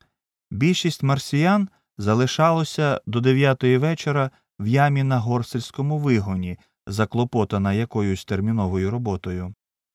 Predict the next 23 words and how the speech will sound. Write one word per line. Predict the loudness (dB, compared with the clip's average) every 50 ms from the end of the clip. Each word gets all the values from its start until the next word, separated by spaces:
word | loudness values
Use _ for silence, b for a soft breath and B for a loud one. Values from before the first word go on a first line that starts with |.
| _ _ _ _ -10
Звідти | -8 -4 -2 0 0 0 0 -2 -4 -2 -2 0
у | 0 0
цей | 0 -2 -2 -4 -2
час | 0 2 2 2 2 0 -4 -14 -14 -8
вихоплювалися | -4 -4 -2 0 0 0 0 0 0 0 0 0 0 0 -2 -2 -4 -4
цілі | -4 -6 -6 -4 -2 -2 0 0 -2 -4
хмари | -4 -2 -2 0 0 2 2 0 0 -2
зеленуватого | 0 0 0 0 0 0 0 -2 -2 -2 -4 -4 -4 -6 -6 -4 -4
диму. | -4 -2 0 0 0 -2 -4 -8 -12 -16 _ _ _ _ _ _ _ _ _ _ _ _ _ _ _ _ _ _ _ _ -4
Але | -2 0 2 2 0 -2
троє | -2 0 2 2 4 4 4 4
марсіян, | 2 2 -2 -4 -6 -6 -4 -2 -2 0 0 0 -2 -2 -4 -8 _ _ _ _ _ _ _ _ _ _ _ -8
як | -6 -6 -4
було | -2 -2 -2 -2 -2
встановлено, | -4 -6 -8 -6 -4 -2 -2 -2 -2 -2 -2 -2 -2 -4 -4 -6 _ _ _ _ _ _ _
вийшли | -4 0 2 2 2 2 0 -2 -2 0
з | 0
ями | 0 0 0 0 0 -2 -2
ще | -2 -2 -2 -2
десь | 0 0 -2 -2 -6 -6 _
о | -2 -2
восьмій | -2 -2 -4 -2 0 0 0 2
годині | 2 0 0 0 0 0 0 2 0 0 -2 -2